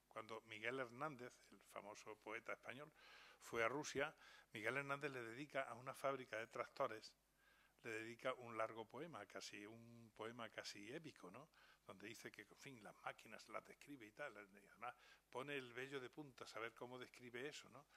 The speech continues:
Luego ya cuando sabes qué fábrica era, que era la única que había así tan modélica, porque la habían montado técnicos alemanes,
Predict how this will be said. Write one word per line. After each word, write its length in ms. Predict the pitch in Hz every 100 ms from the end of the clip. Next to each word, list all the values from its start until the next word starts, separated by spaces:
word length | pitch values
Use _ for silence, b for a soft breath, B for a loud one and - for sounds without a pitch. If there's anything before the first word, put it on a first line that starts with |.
| B B B
Luego 140 | 160 175
ya 140 | 175
cuando 240 | 156 127
sabes 260 | 117 156 165
qué 160 | - 151
fábrica 500 | 156 151 147 - 147
era, 220 | 143 127 - _ - B B B B B B _
que 120 | -
era 120 | 135
la 120 | 135 127
única 300 | 131 123 120
que 120 | 120
había 240 | 127 120
así 180 | 110 131
tan 180 | 117 113
modélica, 460 | 120 131 123 -
porque 360 | 107 - 131 -
la 100 | 117
habían 420 | 113 123 131 127
montado 460 | 120 120 107 127 110
técnicos 480 | - 123 127 104 110
alemanes, 500 | 117 120 117 107